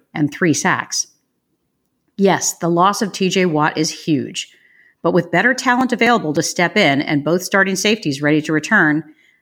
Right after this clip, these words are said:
the defense is in a better position than in prior years. If things go the Steelers' way today and they get that wild card spot,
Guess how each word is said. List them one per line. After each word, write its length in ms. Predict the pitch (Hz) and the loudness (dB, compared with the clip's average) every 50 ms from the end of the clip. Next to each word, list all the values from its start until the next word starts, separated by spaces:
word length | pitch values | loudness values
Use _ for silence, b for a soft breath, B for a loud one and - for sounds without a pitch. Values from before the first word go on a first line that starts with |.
| b | b
the 60 | - 180 | -4 0
defense 400 | 208 254 269 285 277 269 277 262 | 0 2 2 2 0 0 0 0
is 100 | 214 233 | 0 0
in 80 | 220 | 0
a 60 | 175 | 0
better 240 | 156 139 165 180 202 | 2 0 0 0 0
position 420 | 196 208 202 196 220 214 - 147 135 | 0 0 -2 -2 -2 0 0 0 0
than 140 | 139 143 | 0 0
in 100 | 143 143 | 0 -2
prior 300 | 139 - 151 151 147 143 | -2 -2 -2 0 0 0
years. 580 | 143 156 165 151 - - - - - - - _ _ _ _ _ _ _ _ _ _ _ _ - | 0 0 0 0 -2 -2 -6 -8 -10 -10 -10 _ _ _ _ _ _ _ _ _ _ _ _ -8
If 120 | 165 - | -8 -2
things 260 | - 202 226 254 233 | 0 2 2 2 2
go 160 | 262 262 254 | 2 2 2
the 60 | 240 240 | 2 2
Steelers' 420 | 240 - - 233 220 226 233 208 | 0 -2 -2 0 2 2 2 0
way 220 | 196 220 233 247 | 0 0 0 0
today 340 | 240 - 160 147 135 135 147 | 0 -2 -2 0 0 0 0
and 140 | - 156 156 | 0 0 0
they 80 | 151 147 | 0 2
get 200 | 147 156 151 - | 0 -2 0 0
that 120 | 165 165 | -2 0
wild 300 | - 170 180 190 185 180 | 2 2 2 2 0 -2
card 180 | - 151 151 143 | -2 -4 -4 -4
spot, 380 | - - 165 151 151 160 - | -6 -6 -4 -2 -2 -2 -4